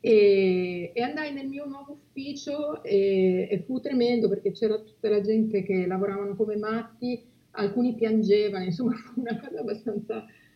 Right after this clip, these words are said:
eh, sconvolgente e, e così niente, però ho iniziato poi dal primo di gennaio duemilaquattordici, ho iniziato lì e per me è stata una gioia immensa perché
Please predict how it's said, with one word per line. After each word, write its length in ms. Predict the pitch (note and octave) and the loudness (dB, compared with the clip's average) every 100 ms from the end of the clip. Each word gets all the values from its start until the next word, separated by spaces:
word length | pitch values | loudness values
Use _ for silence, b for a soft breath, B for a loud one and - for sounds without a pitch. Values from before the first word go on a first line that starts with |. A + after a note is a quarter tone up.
| b b b _ - | b b b _ -2
eh, 640 | G3+ F#3+ F#3 F#3 F3 F3 | 0 0 0 -2 -2 -2
sconvolgente 1300 | E3 B3+ A3 G#3+ G3 F#3 F3 F3 F3 - A3 A3 - | 0 2 6 6 4 2 0 -2 -4 0 0 -2 -8
e, 920 | - G3 F#3+ F#3 F3+ F3 E3+ E3 E3 - | -2 2 4 4 4 2 2 2 2 -2
e 140 | A#3+ | -6
così 300 | A3+ C4+ B3+ | -6 -8 -2
niente, 360 | A#3+ G3 F#3 F3 | 0 0 0 -2
però 260 | G3 G#3+ | 0 0
ho 60 | A#3 | 0
iniziato 540 | G3+ F3 - F#3+ F#3 | 0 -2 -4 -6 -4
poi 220 | F3 G3 F#3 | -4 -2 -2
dal 140 | F3+ | -2
primo 240 | G#3 G#3 | -2 -2
di 100 | G3 | -2
gennaio 380 | G#3+ A3 G#3+ G3+ | 2 2 4 0
duemilaquattordici, 840 | G#3 A3 G#3+ G3+ A3 A3 A3 - | 0 0 0 -4 -4 -2 -4 -6
ho 40 | G#3+ | -6
iniziato 420 | F#3 - G3 A3+ | -6 -8 -4 0
lì 480 | G#3 F#3+ A#3 C4 G#3+ | 0 0 -4 -6 -4
e 220 | F#3 E3+ | -4 -2
per 120 | F#3+ | -2
me 120 | F#3 | 0
è 40 | A3 | -2
stata 240 | G#3+ - | -4 -4
una 220 | F#3+ F#3 | -2 0
gioia 380 | E3+ F3+ F3+ G3 | 0 -2 0 0
immensa 560 | G3+ F3+ F#3 E3+ - G3+ | 0 -2 0 -2 -4 -6
perché 580 | G3 E3 E3+ E3 E3 | -6 -6 -2 0 -2